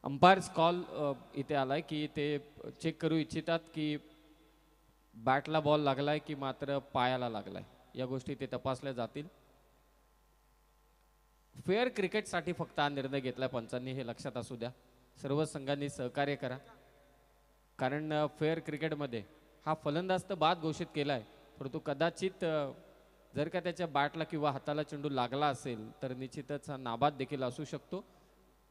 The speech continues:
हे फक्त फेअर क्रिकेटसाठी घेतलेला हा decision, हे लक्षात असू द्या. आणि त्यासाठी जे सहकार्य दाखवलंय बेंडकल टीमने, त्यासाठी त्यांचाही आभार.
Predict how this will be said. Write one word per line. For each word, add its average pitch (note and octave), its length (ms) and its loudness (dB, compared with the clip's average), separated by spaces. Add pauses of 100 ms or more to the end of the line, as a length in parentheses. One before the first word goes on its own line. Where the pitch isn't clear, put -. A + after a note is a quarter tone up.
(280)
हे F#3+ 60 0
फक्त G#3+ 360 -4 (140)
फेअर G#3+ 200 6
क्रिकेटसाठी F#3 560 -4
घेतलेला D3 400 -2
हा C#3+ 60 0
decision, C#3 440 -6
हे C#3+ 120 -2
लक्षात C3 320 -6
असू C3 200 -6
द्या. C3+ 160 -4 (1160)
आणि C#3 160 -4
त्यासाठी C#3+ 800 -2 (160)
जे C3+ 120 0
सहकार्य C#3+ 460 -2
दाखवलंय C3 560 -2 (220)
बेंडकल C3 300 -2
टीमने, C#3 340 -4
त्यासाठी C3 400 -4
त्यांचाही A#2 420 -4
आभार. F#2 220 -6